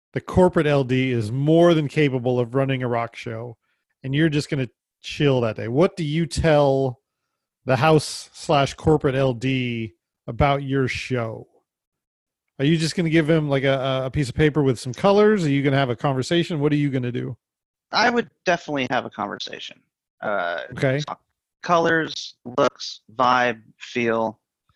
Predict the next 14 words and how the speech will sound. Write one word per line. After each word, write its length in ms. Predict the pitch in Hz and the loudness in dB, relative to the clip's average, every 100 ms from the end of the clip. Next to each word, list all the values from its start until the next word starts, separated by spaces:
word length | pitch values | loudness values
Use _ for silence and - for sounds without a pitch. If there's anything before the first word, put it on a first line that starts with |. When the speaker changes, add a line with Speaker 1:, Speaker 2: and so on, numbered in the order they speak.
| _ _ _ _ | _ _ _ _
Speaker 2:
and, 380 | 123 117 113 104 - _ _ _ _ _ _ - | -4 -2 -2 -6 -14 _ _ _ _ _ _ -10
you 80 | 131 | -6
know, 40 | 135 | -6
sometimes 480 | - 151 156 151 147 | -6 -6 -4 -4 -6
it's 160 | 123 - | -10 -10
nice 160 | 120 | -10
to 80 | - | -8
have 100 | 107 | -8
a 60 | 101 | -8
day 160 | 101 | -8
off 220 | 104 104 - | -8 -10 -12
and 100 | - | -12
see 180 | 107 | -10
what 220 | 104 104 | -10 -12